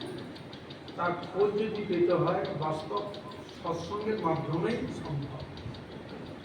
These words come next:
গীতা, ভাগবতে লেখা রয়েছে, শাস্ত্র আদিতে লেখা রয়েছে, সেই শাস্ত্রের যা অনুশাসন, আমাদের গুরু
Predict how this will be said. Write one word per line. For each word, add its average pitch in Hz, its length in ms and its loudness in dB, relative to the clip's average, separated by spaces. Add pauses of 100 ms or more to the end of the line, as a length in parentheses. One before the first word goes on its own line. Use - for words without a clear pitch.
(680)
গীতা, 220 260 2
ভাগবতে 202 680 4
লেখা 175 300 6
রয়েছে, 202 460 6 (1120)
শাস্ত্র 165 400 0
আদিতে 185 380 6 (120)
লেখা 175 240 6
রয়েছে, 202 480 6 (1600)
সেই 220 240 4
শাস্ত্রের 196 680 2
যা - 100 6 (140)
অনুশাসন, 175 680 0 (2250)
আমাদের 196 320 2
গুরু 233 380 0